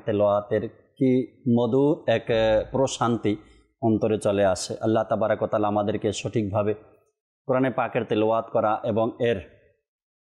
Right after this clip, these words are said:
অর্থ জানারও আল্লাহ তাআলা আমাদেরকে তৌফিক দান করুক। দর্শক শ্রোতা, বিষয় আজকে জানাবো, এরপরে হামদে বারি তালাও শুনবো ইনশাআল্লাহ তাআলা। আল্লাহর জিকিরে অন্তরে প্রশান্তি, আর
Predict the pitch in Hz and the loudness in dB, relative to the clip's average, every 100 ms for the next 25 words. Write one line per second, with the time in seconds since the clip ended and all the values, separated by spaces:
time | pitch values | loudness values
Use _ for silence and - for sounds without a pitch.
0 | _ _ _ _ _ 156 156 156 139 120 | _ _ _ _ _ -2 -2 0 0 0
1 | 117 135 143 113 113 120 120 110 104 110 | 0 2 2 0 -2 0 0 0 0 -2
2 | 110 104 - 120 101 92 90 117 110 110 | -2 -2 0 -2 0 0 0 0 0 -2
3 | 143 - 151 139 120 - 151 123 - 120 | -2 -4 -2 0 0 0 0 0 0 0
4 | 117 120 120 - _ _ - 117 117 110 | 0 0 -2 -8 _ _ -2 -2 0 -2
5 | 110 117 110 101 98 101 107 117 - 127 | 0 0 2 2 0 0 0 0 0 2
6 | 107 98 - 101 98 113 - - _ _ | 2 0 -2 -2 0 -2 -4 -12 _ _
7 | _ _ 131 156 170 131 120 170 131 135 | _ _ -2 0 0 0 0 2 2 0
8 | 131 123 120 131 127 117 107 - 101 85 | 0 0 2 0 0 0 -2 0 -4 -4
9 | - - - _ _ _ _ _ _ _ | -10 -14 -20 _ _ _ _ _ _ _
10 | _ _ - 123 | _ _ -2 0